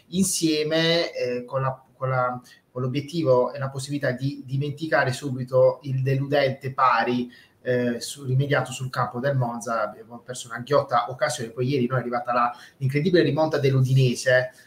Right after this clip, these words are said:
eh, contro il Parma, e quindi l'Udinese ora è capolista, ha superato anche il Napoli, eh, Udinese che presto affronteremo anche in campionato, quindi,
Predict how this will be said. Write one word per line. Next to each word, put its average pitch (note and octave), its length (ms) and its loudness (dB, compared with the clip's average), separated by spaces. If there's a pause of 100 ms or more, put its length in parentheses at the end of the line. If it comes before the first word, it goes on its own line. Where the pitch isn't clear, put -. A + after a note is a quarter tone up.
(100)
eh, B2 220 -2
contro C#3 320 0
il - 80 0
Parma, C3+ 320 4
e B2+ 80 -2
quindi B2+ 180 -2
l'Udinese C3 380 -2
ora A#2+ 80 0
è A2+ 60 -2
capolista, C3+ 500 -4
ha - 20 -10
superato A#2+ 380 -4
anche B2 400 0 (220)
il D3 120 -2
Napoli, C3 560 2 (240)
eh, C3 320 2
Udinese D3+ 320 0
che C3+ 160 -2
presto D3+ 280 -2
affronteremo B2+ 540 -2
anche B2+ 180 -4
in A#2+ 60 -8
campionato, G#2+ 520 -6
quindi, A#2 360 -8